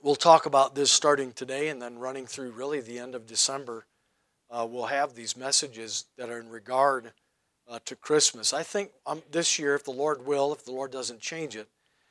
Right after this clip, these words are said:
uh, the last message that we'll preach the Sunday after Christmas, it's the last Sunday of the year,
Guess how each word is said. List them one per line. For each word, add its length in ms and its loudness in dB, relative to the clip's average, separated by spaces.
uh, 300 2
the 100 -8
last 400 6
message 380 2
that 200 -6
we'll 120 -14
preach 420 -6
the 80 -14
Sunday 460 0
after 400 0
Christmas, 680 -2
it's 220 -4
the 80 -8
last 320 2
Sunday 400 2
of 160 -10
the 80 -12
year, 380 -4